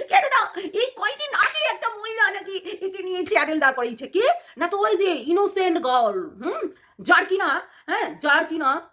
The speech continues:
হচ্ছে মন চেঞ্জ হয় সেকেন্ডে মুহূর্তে। বুঝেছো? সেকেন্ডের মুহূর্তেই মনটা চেঞ্জ হয়ে যায় সেই মহিলাটা। হুম, সেই মহিলাটা।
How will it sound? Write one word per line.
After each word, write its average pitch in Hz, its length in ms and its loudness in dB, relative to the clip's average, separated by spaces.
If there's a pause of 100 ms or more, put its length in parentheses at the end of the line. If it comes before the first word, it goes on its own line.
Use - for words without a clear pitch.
হচ্ছে 311 380 -2 (240)
মন 339 320 4
চেঞ্জ 370 300 2
হয় 254 180 2 (120)
সেকেন্ডে 330 400 2
মুহূর্তে। 247 480 -4 (280)
বুঝেছো? 370 360 0
সেকেন্ডের 403 500 0
মুহূর্তেই 349 520 0 (140)
মনটা 320 280 2
চেঞ্জ 330 480 0
হয়ে 180 120 -2
যায় 165 200 -8 (300)
সেই 403 200 4
মহিলাটা। 226 520 -4 (100)
হুম, 294 320 -4 (400)
সেই 403 160 4
মহিলাটা। 214 440 -2